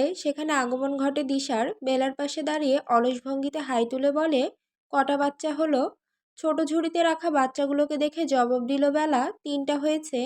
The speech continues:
আরেকটা হবে নাকি?" দিশা শুনে মাথা নাড়ালো। সম্মুখে সদ্য মা হওয়া বিড়াল জেনির খেদমত করছে তার মা মিতালি।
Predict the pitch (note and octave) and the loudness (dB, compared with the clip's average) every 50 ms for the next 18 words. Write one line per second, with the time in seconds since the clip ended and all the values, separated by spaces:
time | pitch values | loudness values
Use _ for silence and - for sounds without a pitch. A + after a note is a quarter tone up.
0 | D4 - _ - B3+ B3 B3+ C4+ - - D#4 D4+ C#4 C4+ A#3+ A#3 B3+ C4 C#4+ D4 | -4 -8 _ -4 -2 0 0 0 -2 -4 -6 -4 -2 -2 -2 -2 -2 -2 -4 -6
1 | C#4+ - A#3 G3+ F#3+ F#3+ G3 _ _ _ _ _ _ _ _ _ _ _ _ - | -6 -6 -6 -4 -4 -6 -8 _ _ _ _ _ _ _ _ _ _ _ _ -2
2 | C#4 D4 D4 C#4+ - E4+ E4+ E4+ - G4 F4 F4 D#4+ D4 B3 A3+ A3+ - D4 D4+ | 2 2 4 4 4 2 2 2 2 0 0 0 2 2 0 0 0 -2 -2 0
3 | D4+ D4+ D#4 E4 D#4+ C#4+ B3 D#4 G4 - - E4 D4 D4 D4+ D#4 - F4 E4+ - | 2 2 4 4 4 4 4 4 2 0 0 0 0 2 0 0 0 -2 -2 -2
4 | E4+ D#4 C#4+ D4 E4 D#4+ D4+ C4 A#3+ B3+ A#3+ A#3+ D4 D4+ D4+ C4+ C4+ B3+ B3+ B3+ | -2 -4 -2 -2 -2 0 0 0 0 -2 -2 -2 0 0 0 0 0 2 4 4
5 | C#4 C#4+ C4+ C#4 C4+ B3 B3+ C4+ C#4+ C#4+ - C#4+ B3+ A#3+ B3+ B3+ C4 C4 C4 - | 4 4 4 2 2 2 2 2 -2 -2 -2 -2 -2 -2 -2 -4 -6 -6 -4 -2
6 | - D4 D4+ D4 D4+ - C4+ C#4 D4 - - A#3+ A#3+ A#3+ B3 C4+ C#4 C#4 C4+ A#3+ | 0 0 0 0 0 0 0 0 0 0 -2 -2 -2 -2 0 0 -2 0 0 -2
7 | A#3 - C4 C4+ C4+ C4+ A3+ | -2 -2 -2 0 2 2 0